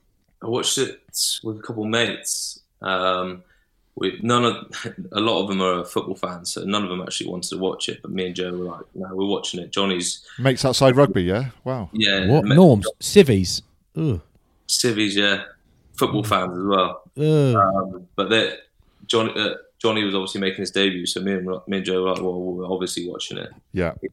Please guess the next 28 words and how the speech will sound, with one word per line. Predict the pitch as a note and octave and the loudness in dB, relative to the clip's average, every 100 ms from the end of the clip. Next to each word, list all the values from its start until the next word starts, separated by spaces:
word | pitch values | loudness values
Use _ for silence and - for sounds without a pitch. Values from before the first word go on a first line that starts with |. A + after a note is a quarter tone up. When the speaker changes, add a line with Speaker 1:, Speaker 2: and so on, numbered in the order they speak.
| G2+ | -8
Speaker 1:
then | G2 | -6
got | F2 | -2
a | G2 | 0
yellow | G2 G2 | 2 2
card. | - G2 F#2 E2+ - - _ - - - - _ - | 2 2 2 0 -8 -12 _ -20 -20 -20 -20 _ -10
Um, | G2 G2 G2+ F#2+ F#2+ - | -6 -4 -2 -4 -2 2
Speaker 2:
Oh, | - G#3+ | 4 4
it | - | 4
Speaker 3:
Cheap. | - F#2 | 2 0
Speaker 2:
was | C#3+ | 2
quite | - G#3+ | 6 8
a | C#3 | 10
Speaker 3:
Cheap. | C#3+ | 10
Speaker 2:
harsh | C3 A#2+ A#2+ | 10 10 4
yellow | G#2 G2 | 0 0
card. | - F2+ F2 D#3 | -2 -2 0 0
Speaker 1:
I | |
thought | F3+ | 2
it | - B2+ | 4 6
was | B2 | 6
Speaker 3:
He's | C#3 | 4
a | |
Speaker 1:
quite | - | 2
Speaker 3:
cheap, | D#3+ C3 | 2 2
Speaker 1:
a | |
harsh | A2+ | -2
Speaker 3:
mate. | - | -6
Speaker 1:
yellow | F2+ | -8